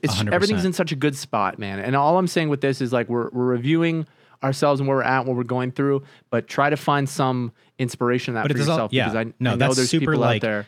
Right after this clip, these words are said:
Speaker 2: important though, and you guys should do this for yourselves too, just for yourselves, as
Speaker 1: Yeah.
Speaker 2: affirmations or some sort of meditation. Like, look at where you're at right now,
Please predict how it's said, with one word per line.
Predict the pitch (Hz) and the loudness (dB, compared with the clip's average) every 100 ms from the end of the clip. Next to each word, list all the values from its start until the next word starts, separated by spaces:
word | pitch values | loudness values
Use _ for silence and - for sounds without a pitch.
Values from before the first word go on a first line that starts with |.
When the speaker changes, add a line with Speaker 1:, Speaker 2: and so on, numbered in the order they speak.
| _ | _
Speaker 2:
important | 120 110 131 131 120 101 | -2 0 2 0 0 -2
though, | 95 | -2
and | 101 | -2
you | 110 | -2
guys | 113 | -2
should | - 104 | -2 -4
do | 107 | -6
this | 98 - - _ | -6 -8 -12 _
for | - - | -12 -6
yourselves | 101 - 113 98 | -4 -2 -2 -2
too, | - 131 | -2 -4
just | 87 101 - | -2 -4 -6
for | - 95 | -8 -6
yourselves, | 92 131 117 85 - - - - | -4 -2 -2 -4 -12 -18 -20 -8
as | 107 98 | -4 -2
Speaker 1:
Yeah. | 113 113 | 0 0
Speaker 2:
affirmations | 104 113 123 135 98 95 | 0 0 0 0 -4 -4
or | 101 95 | -4 -4
some | - 107 | -4 -4
sort | - 104 | -4 -4
of | |
meditation. | 98 95 117 117 101 95 | -4 -4 -4 -4 -4 -6
Like, | 92 90 - _ _ _ _ | -6 -8 -12 _ _ _ _
look | 110 117 | -2 -2
at | 107 | 0
where | 117 | 0
you're | 131 123 | 2 2
at | 110 | 2
right | 117 127 | 0 0
now, | 95 90 120 | 0 -2 -4